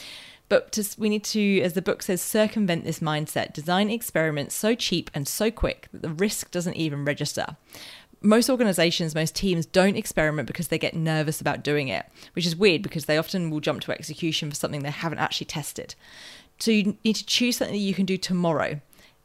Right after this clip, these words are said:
imperfectly, in the smallest, tiniest way possible. Even better, as they say in the book, if you can do it without any buy-in from above. If you're wondering how you're gonna get a sign-off to run that experiment, you need to think even smaller.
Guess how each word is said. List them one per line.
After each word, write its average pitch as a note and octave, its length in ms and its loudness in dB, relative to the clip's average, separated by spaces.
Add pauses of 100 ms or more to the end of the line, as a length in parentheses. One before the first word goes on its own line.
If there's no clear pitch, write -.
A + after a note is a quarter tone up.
(240)
imperfectly, G3 840 4
in F3 140 0
the E3+ 60 -2
smallest, A3 800 2
tiniest G#3 520 2
way E3+ 100 2
possible. D3 540 -4 (340)
Even A3 260 6
better, F#3+ 280 2
as F#3+ 120 0
they F3 100 0
say E3 180 -2
in D#3+ 60 -2
the D#3+ 80 -4
book, C#4 200 4 (440)
if - 200 0
you F3+ 100 2
can F#3 120 2
do F3 80 4
it E3 80 4
without D#3 240 6 (140)
any F#3 260 8
buy-in D#3+ 460 2
from D#3 180 -4
above. C#3+ 460 -2 (400)
If - 120 -6
you're F#3+ 220 6
wondering G3+ 600 4
how F3 120 0
you're E3 140 2
gonna D#3+ 160 0
get D#3 100 0
a - 40 -4
sign-off E3+ 440 0
to F3 80 -4
run E3 160 2
that - 140 -2
experiment, D3+ 600 0
you - 60 -6
need E3+ 220 2
to - 100 -4
think D#3+ 220 0
even C#3+ 200 -2
smaller. C#3 480 -2